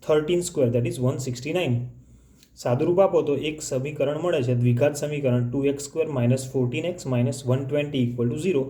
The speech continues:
બધામાંથી બગડો કોમન નીકળી જાય તો એક્સ સ્ક્વેર માઇનસ સાત એક્સ માઇનસ સાહીઠ બરાબર ઝીરો મળે, અને જેના અવયવ પાડો તો આપણને એક્સની બે કિંમત મળે છે, એક્સ બરાબર બાર તથા એક્સ બરાબર માઇનસ પાંચ.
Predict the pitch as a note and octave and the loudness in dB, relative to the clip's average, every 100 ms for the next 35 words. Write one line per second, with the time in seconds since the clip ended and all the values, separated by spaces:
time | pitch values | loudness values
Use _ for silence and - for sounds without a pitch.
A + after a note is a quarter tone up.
0 | - - _ - - - - - - B2+ | -8 -20 _ -20 -20 -20 -20 -20 -4 0
1 | A#2+ A#2+ E3 D#3 F3 D3 C#3+ D#3 D#3 D3 | 2 2 2 0 0 -2 2 2 2 0
2 | D#3+ E3+ E3 D3+ C#3 B2+ B2+ - - D3+ | -2 -4 -2 0 2 2 0 -6 -2 0
3 | C#3+ C3+ C#3+ - B2 B2 C#3+ - B2 B2+ | 0 -2 -4 -2 -2 0 -4 -2 0 0
4 | B2+ C3 C3+ C#3+ B2 B2+ B2+ B2 B2 C#3 | 0 0 0 2 2 2 2 2 2 2
5 | E3 B2 A#2+ - - C#3+ C#3+ A#2+ B2+ D3+ | 2 0 -2 -10 -14 -6 -2 2 2 2
6 | B2+ C#3 E3 F3+ F3 F3 D3+ B2 C#3 B2 | 0 4 6 6 4 2 2 2 0 0
7 | D3 D3 A#2+ - D3+ C3+ D3+ F#3+ F3+ D3+ | -2 -4 -4 -8 -10 -4 0 0 0 0
8 | C#3+ C3 B2 A#2 A#2+ D#3+ F#3+ - - - | 0 2 4 2 2 0 0 -12 -20 -20
9 | _ C#3+ D3 - C3 B2+ B2 A#2+ B2+ D#3 | _ -4 -4 -2 2 4 4 4 4 2
10 | - - B2 B2 - A#2 A2+ B2+ E3 F#3 | -2 -4 0 0 0 -2 0 -2 -2 0
11 | F3 - C3 | 0 -2 -6